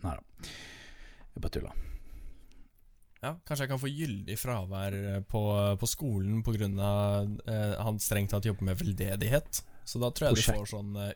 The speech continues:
Speaker 2: unntaksregel.
Speaker 1: Du kan ha det som prosjekt i fordypning på skolen. Podcast,
Speaker 2: Vet du,
Speaker 1: eh.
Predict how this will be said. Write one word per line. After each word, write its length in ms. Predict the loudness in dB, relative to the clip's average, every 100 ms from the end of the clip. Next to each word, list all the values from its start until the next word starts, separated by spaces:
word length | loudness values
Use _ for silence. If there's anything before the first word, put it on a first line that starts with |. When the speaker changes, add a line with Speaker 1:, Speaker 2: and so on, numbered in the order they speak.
| 4
Speaker 2:
unntaksregel. 800 | 4 4 2 2 4 2 -2 -6 -16 -20 -20 -20 -20 -6 2
Speaker 1:
Du 140 | 6
kan 160 | 8 10
ha 120 | 8
det 80 | 8
som 200 | 8 8
prosjekt 520 | 10 8 6 4 8
i 60 | 8
fordypning 640 | 8 10 10 8 -2 -2 -2 -4
på 100 | -4
skolen. 460 | 2 4 4 0 -2
Podcast, 580 | 2 2 4 2 2 -2
Speaker 2:
Vet 140 | -4 -2
du, 80 | -2
Speaker 1:
eh. 320 | -2 -2